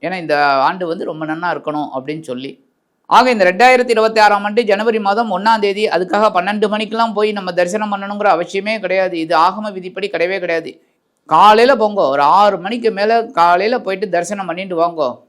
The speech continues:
கண்டிப்பா நல்லதே நடக்கும். இந்த பதிவுக்கு போறதுக்கு முன்னாடி சப்ஸ்கிரைப் பண்ண அனைத்து இனிய நெஞ்சங்களுக்கும் எங்களது அருமையான நன்றிகள். சப்ஸ்கிரைப் பண்ணிக்கலையா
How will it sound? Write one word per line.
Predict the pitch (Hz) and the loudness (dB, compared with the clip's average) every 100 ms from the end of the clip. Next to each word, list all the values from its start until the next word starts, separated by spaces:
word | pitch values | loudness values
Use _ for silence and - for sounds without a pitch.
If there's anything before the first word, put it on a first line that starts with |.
| _ _ | _ _
கண்டிப்பா | 147 185 185 208 226 143 | -10 -8 -8 -4 -4 -2
நல்லதே | 156 180 196 226 175 | -2 -2 0 -2 -4
நடக்கும். | 143 - _ _ _ _ - | -10 -12 _ _ _ _ -4
இந்த | 185 196 | 0 2
பதிவுக்கு | 233 262 196 185 | 2 0 -4 0
போறதுக்கு | 220 220 196 | 0 -2 -6
முன்னாடி | 202 202 202 175 | -2 -2 0 -2
சப்ஸ்கிரைப் | 175 233 233 208 | -2 0 0 0
பண்ண | 196 202 170 165 | -2 0 2 2
அனைத்து | 220 220 - 240 202 | -2 -8 -8 -4 -4
இனிய | 185 214 208 | -4 -4 -6
நெஞ்சங்களுக்கும் | 175 185 180 175 220 190 160 | -6 -4 -4 -4 -8 -6 -6
எங்களது | 165 170 208 208 - _ _ _ - | -2 0 -2 -4 -10 _ _ _ -6
அருமையான | 151 180 190 226 175 | -6 -2 -2 -2 -4
நன்றிகள். | 147 147 143 - _ _ _ _ _ _ _ _ _ _ | -6 -6 -8 -8 _ _ _ _ _ _ _ _ _ _
சப்ஸ்கிரைப் | - 185 185 226 226 220 | -4 -2 -2 0 0 0
பண்ணிக்கலையா | 190 202 190 202 | -2 -4 -2 4